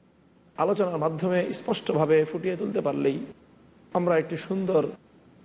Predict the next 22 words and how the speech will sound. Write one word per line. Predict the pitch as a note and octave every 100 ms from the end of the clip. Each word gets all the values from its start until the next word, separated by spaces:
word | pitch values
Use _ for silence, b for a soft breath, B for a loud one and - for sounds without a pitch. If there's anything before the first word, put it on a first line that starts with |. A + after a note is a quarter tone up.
| - - -
সমাজ | - - F3+ D#3+ C3
গঠনের | F3+ F3+ F3+ C#3+
জন্য | D3+ D3 D3 D3 - - - - - - - - - -
আমাদের | D#3+ D#3+ F#3 D#3
যে |
বক্তব্য | E3+ E3 E3+ G3+ D3 C#3+ - _ _ _ _ _ _ _ _ _ -
সেটা | C#3+
উপস্থাপিত | D#3+ D#3+ - E3 F3 G3
হবে | D#3+ D#3+ F3 G#3 - _ _ _ _ - - - -
এবং | E3 E3 D#3
একটি | D3+ D3+
সুন্দর | - E3+ E3+ D#3+ E3
পরিবার | F3+ D#3 D#3 D3
গঠনের | D#3 F3+ F#3 C#3
জন্যে | G3 D#3 D3+ - - - - - - - - - -
একটি | C#3+ D3+
সুন্দর | E3 D3+
রূপরেখা | C#3+ D3+ C#3+ - A#2+
পাওয়া | C#3+ C3
যাবে | A2 A#2
ইনশাআল্লাহ। | B2 - - - - - - - - - - - - -
সর্বপ্রথম | A3 A3 G#3+ A#3 A#3 B3 A#3+